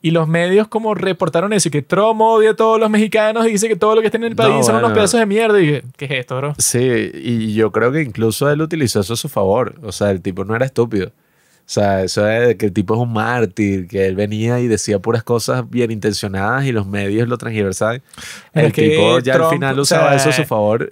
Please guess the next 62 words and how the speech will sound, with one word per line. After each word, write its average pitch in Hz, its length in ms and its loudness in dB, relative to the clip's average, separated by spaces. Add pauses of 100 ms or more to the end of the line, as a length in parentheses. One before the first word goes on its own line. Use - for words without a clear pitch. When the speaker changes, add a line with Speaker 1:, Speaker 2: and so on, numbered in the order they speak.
Speaker 2:
y 160 60 -8
Speaker 1:
yo, 147 200 2
Speaker 2:
gracias 147 240 4
a 110 100 0
eso 151 160 -4
ganó. 147 180 -2
Speaker 1:
yo 151 140 2
creo 160 240 0
que 202 100 -2
al 202 140 -4
principio 165 420 -2
Trump 180 240 -4
no, 185 160 -8
no 175 240 -4
tenía 185 240 -4
ni 185 120 -6
la 165 120 0
forma 160 400 -2
de 175 80 -4
saber 151 360 -2
que 175 80 -4
eso 175 120 -4
era 190 160 -2
posible, 156 380 -2
pues, 139 140 -2
o - 20 -4
sea, 147 180 -2
porque 135 200 -6
si - 120 -8
tú - 100 -4
Speaker 2:
Sí. 107 200 2
Speaker 1:
sacas 175 320 -2
un 190 100 -2
discurso 190 460 -2
así 160 400 -4 (480)
y 156 100 0
en 151 140 0
todas 165 180 0
partes, 180 320 -2
pues, 147 180 -4
en 143 220 -8
todos 160 260 2
los 196 140 0
medios 165 300 0
y 202 60 0
que 147 260 0 (320)
Trump 135 260 -2
será 175 180 -2
un 185 60 -2
racista 202 480 -4
que 160 140 2
odia 143 260 0
a 180 60 -4
todas 214 120 -2
las 214 120 -4
personas 156 300 -2
de 220 80 -2
color 160 340 0
y, 196 100 -2 (400)
y, 131 240 -10
y 131 60 -6
que, 139 160 -4